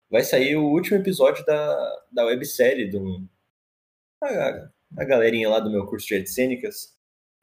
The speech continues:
É, Terapia Remota, pesquisa aí no YouTube, cara. A primeira websérie gravada totalmente por chamada de vídeo. Pesquisa lá, tá, tá sendo um negócio muito da hora. O, a galera que tá fazendo tá com um carinho bem grande por esse projeto, eles tão sempre divulgando.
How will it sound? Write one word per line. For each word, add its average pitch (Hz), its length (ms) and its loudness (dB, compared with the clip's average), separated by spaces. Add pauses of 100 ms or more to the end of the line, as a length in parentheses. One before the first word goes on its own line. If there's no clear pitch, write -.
É, 110 180 2
Terapia 196 500 4
Remota, 151 520 4
pesquisa 123 420 -4
aí 175 60 0
no 160 100 -2
YouTube, 120 400 -8
cara. - 260 -10
A - 80 -4
primeira 180 360 0
websérie 160 520 0
gravada 139 460 2
totalmente 147 500 -4
por 147 100 -12
chamada 131 300 -2
de 123 120 -6
vídeo. 92 360 -6 (840)
Pesquisa 139 260 2
lá, 120 400 2 (320)
tá, 151 320 4
tá 139 100 -6
sendo 151 140 -4
um 147 40 -4
negócio 135 300 2
muito 147 240 0
da 110 140 6
hora. 104 500 4 (480)
O, 92 480 -8 (160)
a 104 120 -10
galera 113 240 2
que - 80 -12
tá 127 80 -4
fazendo 104 580 -4 (800)
tá 117 140 2
com 127 60 -2
um 120 40 -6
carinho 117 260 2
bem 120 160 0
grande 107 280 0
por 98 100 -6
esse 104 140 -10
projeto, 95 480 0
eles 95 120 -12
tão 104 120 -18
sempre - 240 -14
divulgando. 101 600 -6